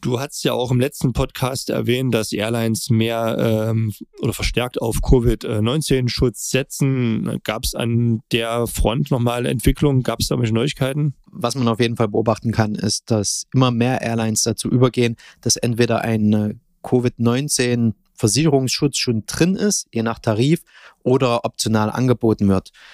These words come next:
Speaker 2: Also, können wir vielleicht mal so ein paar Beispiele. Lufthansa hat ja ihr Rückholversprechen, beziehungsweise anders. Im günstigsten Tarif hast du zum Beispiel nur, in Anführungszeichen, ein Rückflugversprechen, äh, Bring Me Home, und dann gibt's dann auch nochmal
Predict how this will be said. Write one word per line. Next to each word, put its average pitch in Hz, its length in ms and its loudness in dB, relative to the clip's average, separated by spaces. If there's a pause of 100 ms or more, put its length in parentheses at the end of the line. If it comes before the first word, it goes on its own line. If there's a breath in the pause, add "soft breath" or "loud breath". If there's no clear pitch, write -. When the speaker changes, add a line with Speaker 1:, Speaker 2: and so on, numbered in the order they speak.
(120)
Speaker 2:
Also, 104 440 2 (480 soft breath)
können 101 160 -4
wir 104 60 2
vielleicht 104 200 -2
mal 117 60 -4
so 110 100 -4
ein 107 80 -4
paar 113 160 -2
Beispiele. 131 460 0
Lufthansa 131 760 0
hat 117 120 -2
ja 117 60 4
ihr 113 200 0
Rückholversprechen, 139 1600 0 (100)
beziehungsweise 117 500 -2
anders. 151 340 0 (360 loud breath)
Im 113 160 0
günstigsten 139 560 0
Tarif 127 340 0
hast 113 200 -2
du - 80 -12
zum 113 80 -2
Beispiel 110 200 2
nur, 143 500 2
in 131 100 -8
Anführungszeichen, 123 600 -4
ein 113 140 -2
Rückflugversprechen, 117 1120 0 (380 soft breath)
äh, 101 200 -4
Bring 139 280 0
Me 131 180 0
Home, 131 400 0
und 110 140 -2
dann 107 140 0
gibt's 110 180 -4
dann 113 140 0
auch 117 120 0
nochmal 107 440 0